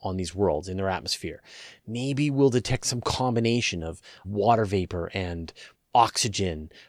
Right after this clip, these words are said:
and ozone. Maybe we'll detect chemicals that shouldn't be able to last in the atmosphere of a star, like methane, things like that, that could give us a hint that maybe there's some life there. So the observations that I'm most interested in,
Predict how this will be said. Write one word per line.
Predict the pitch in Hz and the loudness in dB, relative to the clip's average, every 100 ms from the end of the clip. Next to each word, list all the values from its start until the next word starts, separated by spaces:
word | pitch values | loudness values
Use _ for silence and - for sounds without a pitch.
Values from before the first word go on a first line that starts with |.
| _ | _
and | 101 90 - | -8 -8 4
ozone. | 135 135 120 95 78 71 - _ - - - | 6 8 6 2 -2 -8 -12 _ -20 -12 2
Maybe | 131 151 | 6 6
we'll | 170 170 | 8 6
detect | 147 120 135 - | 4 2 0 2
chemicals | - 135 135 - 95 87 | 4 4 4 2 -2 0
that | 104 101 | -2 0
shouldn't | - - 147 131 139 | 0 4 4 4 2
be | 120 110 | 0 2
able | 107 110 | 4 4
to | - 113 104 101 | 2 2 2 2
last | 101 104 104 95 92 - - | 0 4 4 2 -4 -6 -2
in | 104 | 0
the | 98 | 2
atmosphere | 92 98 - 101 90 | 0 -2 -4 -2 0
of | 85 | -2
a | 85 82 | -4 -4
star, | - - 92 82 | -2 0 0 2
like | 85 82 - - - - _ | 0 -2 -6 -16 -20 -20 _
methane, | 104 104 113 107 - 101 87 82 78 - - _ _ | -6 -2 2 0 0 -2 0 -4 -8 -14 -20 _ _
things | 117 113 | -2 0
like | 95 90 | -2 0
that, | 104 95 - - - - | 2 2 -2 -12 -20 -12
that | - | -8
could | - | -4
give | 110 123 | 0 0
us | 127 | 0
a | 110 | -2
hint | - 202 170 - | 2 4 4 0
that | 98 | -4
maybe | 113 117 | 0 2
there's | 120 | 2
some | - 98 | 0 -4
life | 92 95 - | -4 -4 -6
there. | - - | -12 -4
So | - | 4
the | 139 | 8
observations | 180 208 214 180 156 131 113 | 8 8 6 4 4 2 0
that | 107 | 2
I'm | 107 104 | 2 4
most | 110 117 120 - | 8 10 8 4
interested | 107 - 92 | 0 -2 -4
in, | 82 | -4